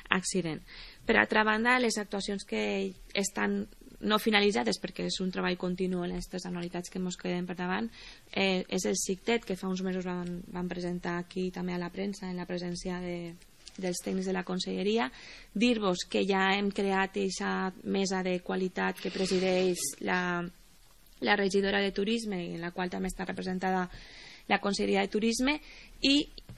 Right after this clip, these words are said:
la formen, eh, representants de, dels sectors d'hotels, restaurants i oferta nàutica de, i comerços de, de Benicarló. El següent pas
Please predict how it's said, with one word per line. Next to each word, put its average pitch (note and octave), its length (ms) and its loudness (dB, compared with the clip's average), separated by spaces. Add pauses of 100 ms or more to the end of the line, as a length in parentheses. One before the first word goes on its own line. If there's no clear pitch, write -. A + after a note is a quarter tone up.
(140)
la G#3+ 120 4
formen, A3+ 560 2
eh, G3 200 2
representants G3 880 0
de, G3 480 2
dels F3+ 240 0
sectors F#3 400 -2
d'hotels, F#3+ 800 0
restaurants G3 840 0 (180)
i F#3 360 2
oferta F#3+ 400 -4
nàutica G3 680 -2
de, E3 500 -4 (840)
i - 100 6
comerços G3+ 640 2 (400)
de, F#3+ 500 2
de F#3+ 160 2
Benicarló. E3+ 580 2 (460)
El G3+ 160 6
següent G#3 360 4
pas A#3 280 8